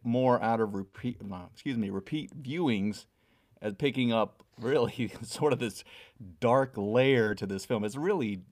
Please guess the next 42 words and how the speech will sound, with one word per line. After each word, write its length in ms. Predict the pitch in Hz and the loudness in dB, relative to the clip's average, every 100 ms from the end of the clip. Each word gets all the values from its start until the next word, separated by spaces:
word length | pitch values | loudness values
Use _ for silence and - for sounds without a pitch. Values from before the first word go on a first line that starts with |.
| _ - | _ -8
kind 180 | 170 | -4
of 80 | 220 | -2
a 60 | - | -4
depressing 580 | 95 - 120 139 110 104 | -8 -2 0 0 -2 -2
movie 300 | 117 120 101 | 0 0 -2
by 200 | 98 95 | -2 -4
the 200 | 98 - | -6 -2
end, 340 | 120 104 95 _ _ _ _ _ _ | -2 -2 -6 _ _ _ _ _ _
because 680 | 220 - 117 113 104 - - _ _ _ _ _ _ _ _ _ 123 | -10 0 2 4 0 -8 -20 _ _ _ _ _ _ _ _ _ -6
throughout 320 | 139 180 147 | 4 6 6
the 80 | 127 | 4
movie, 300 | 143 131 117 | 4 4 4
everybody 540 | 139 151 139 135 123 | 2 4 4 2 0
is 160 | 110 101 | -2 -2
just 260 | 113 107 | -4 -4
replaceable. 880 | - 107 95 - 120 117 90 87 - - | -4 -4 -2 0 0 0 -8 -8 -14 -6
Someone 340 | - 131 135 | -2 2 2
dies, 560 | 120 123 120 117 113 - | 4 4 4 4 0 -6
and 160 | 110 107 | -6 -2
then 140 | 113 | 0
they 100 | 110 | 0
just 300 | 98 113 - | -2 -4 -6
bring 340 | - 98 123 120 | -12 -2 2 2
up 100 | 107 | 2
the 80 | 107 | 0
next 200 | 101 - | -2 -2
one. 80 | |
That's 100 | 101 | -4
how 120 | 120 107 | -2 -4
Rico 440 | 104 120 110 101 | -2 -4 0 -2
gets 280 | 95 104 101 | -2 -4 -2
all 200 | 104 104 | -2 -2
the 60 | |
way 180 | 101 98 | -2 -2
up 160 | 98 98 | -2 -4
to, 180 | - 95 | -8 -6
uh, 200 | 92 95 - _ | -8 -10 -16 _
where 180 | 101 95 | -8 -4
he's 220 | 117 117 | -4 -4
leading 380 | 107 107 107 101 | -4 -2 -2 -4
the 60 | 95 | -2
Roughnecks. 640 | 98 - 98 - - | -4 -4 -6 -6 -12